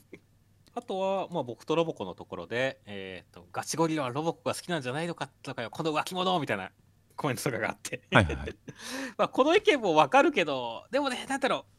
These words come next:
Speaker 1: これまでのガチゴリラの信頼感からね、彼がすごく悩んで出した結論なんだろうなっていうのは俺は思ったんでねっていう。
Speaker 2: はいはい。
Speaker 1: だからこそ受け入れてあげたいし、こう、言葉に出したガチゴリラの勇気を称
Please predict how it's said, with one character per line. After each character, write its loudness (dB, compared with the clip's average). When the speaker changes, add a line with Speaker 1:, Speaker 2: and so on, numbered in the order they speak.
Speaker 1:
こ -4
れ 0
ま 2
で 0
の 2
ガ 8
チ -4
ゴ 6
リ 0
ラ 6
の 0
信 -2
頼 8
感 2
か 2
ら -4
ね、 -6
彼 2
が 2
す -4
ご -2
く -4
悩 2
ん 0
で -2
出 4
し -2
た -6
結 -6
論 2
な 2
ん -2
だ 4
ろ 4
う 2
な 6
っ -4
て -4
い 2
う 2
の 6
は 10
俺 6
は 10
思 4
っ 2
た 8
ん -4
で 0
ね 2
っ -8
て -12
い -4
う。 -6
Speaker 2:
は 6
い 4
は -6
い。 -8
Speaker 1:
だ -2
か 2
ら 0
こ -6
そ -2
受 -4
け 6
入 10
れ 6
て 4
あ 6
げ 0
た 4
い 4
し、 0
こ -2
う、 -2
言 2
葉 10
に 4
出 2
し -4
た -4
ガ 4
チ -6
ゴ 4
リ 2
ラ 6
の -4
勇 4
気 2
を 6
称 0